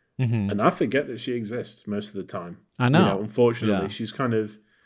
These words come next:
Speaker 2: she's a bit trapped. She's doing the radio show and kind of stuck in the lighthouse. Um,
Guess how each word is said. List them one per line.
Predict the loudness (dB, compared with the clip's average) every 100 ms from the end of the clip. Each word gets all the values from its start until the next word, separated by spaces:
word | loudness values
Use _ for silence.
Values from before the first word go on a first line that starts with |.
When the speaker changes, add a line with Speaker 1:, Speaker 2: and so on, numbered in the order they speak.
| _ _ -2
Speaker 2:
she's | 2 4
a |
bit | 4 2
trapped. | -2 -4 -4 -10 -6
She's | -2 -2
doing | -2 -2 0 0
the | -2
radio | -2 -2 -2 -2 -4
show | -2 -2 -2
and | -6 -10
kind | -12
of | -10
stuck | -6 -6 -4
in | -6
the |
lighthouse. | -4 -4 -6 -6 -10 -12 -14 -18 _ _ _ _ _ -6
Um, | -4 -2 -6 -10